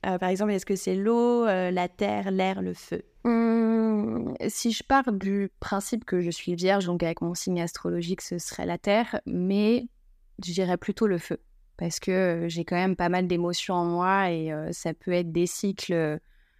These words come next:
Speaker 2: un peu qui vont dans tous les sens, hein. <laughs> On peut avoir de grosses tempêtes comme des moments de calme,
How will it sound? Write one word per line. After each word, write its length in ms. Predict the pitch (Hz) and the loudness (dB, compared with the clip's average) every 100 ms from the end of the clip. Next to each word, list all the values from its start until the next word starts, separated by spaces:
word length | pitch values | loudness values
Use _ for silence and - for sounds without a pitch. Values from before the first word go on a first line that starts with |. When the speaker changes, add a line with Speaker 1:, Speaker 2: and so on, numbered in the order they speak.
| - | -6
Speaker 2:
un 160 | - | -4
peu 240 | 160 - 208 | -4 0 0
qui 160 | - | 0
vont 160 | 170 202 | -2 0
dans 140 | 175 | 0
tous 180 | 165 - | -2 0
les 120 | 190 | 0
sens, 360 | 185 165 160 - | 0 -6 -8 -2
hein. 200 | 190 269 - | 4 4 4
<laughs> 220 | 254 - | -4 -2
On 40 | 233 | -6
peut 200 | - 202 | 0 2
avoir 260 | 185 185 | 4 4
de 80 | 190 | 4
grosses 340 | 190 190 220 - | 2 2 0 0
tempêtes 400 | 202 196 208 - | -2 2 0 2
comme 240 | 208 202 | 0 2
des 100 | 196 | 2
moments 280 | 190 196 208 | 2 2 2
de 120 | 190 | 2
calme, 420 | 180 190 220 226 | 2 4 4 4